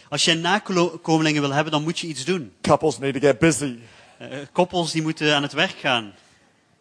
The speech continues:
Speaker 2: There, there's action that has to take place.
Speaker 1: Er is een actie die moet gedaan worden.
Speaker 2: Listen to this.
Speaker 1: Luister
Speaker 2: Because
Speaker 1: hiernaar.
Speaker 2: this is the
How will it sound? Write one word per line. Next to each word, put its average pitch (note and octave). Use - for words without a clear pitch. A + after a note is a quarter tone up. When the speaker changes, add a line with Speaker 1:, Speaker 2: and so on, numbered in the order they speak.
Speaker 2:
There, D#3
there's D#3+
action G3
that D3+
has D#3
to -
take D#3
place. C#3+
Speaker 1:
Er C#3+
is D#3
een D#3+
actie F#3+
die D#3+
moet E3
gedaan D3
worden. A#2
Speaker 2:
Listen F3
to D#3+
this. -
Speaker 1:
Luister D3
Speaker 2:
Because D#3
Speaker 1:
hiernaar. E3
Speaker 2:
this A2
is D#3+
the D3+